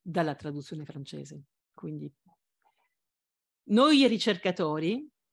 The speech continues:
noi studiosi, come tutti i conquistatori, tutti gli esploratori, tutti i navigatori, tutti gli avventurieri, siamo di una moralità audace e dobbiamo trovare buono,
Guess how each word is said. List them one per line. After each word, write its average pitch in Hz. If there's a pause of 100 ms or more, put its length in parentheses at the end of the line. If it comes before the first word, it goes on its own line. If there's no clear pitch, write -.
(720)
noi 170
studiosi, 180 (460)
come 190
tutti 226
i 220
conquistatori, 185
tutti 180
gli 175
esploratori, 170
tutti -
i 165
navigatori, 156 (240)
tutti 175
gli 160
avventurieri, 156 (640)
siamo 226
di 185
una 180
moralità 175
audace 151 (640)
e 196
dobbiamo 175
trovare 190
buono, 143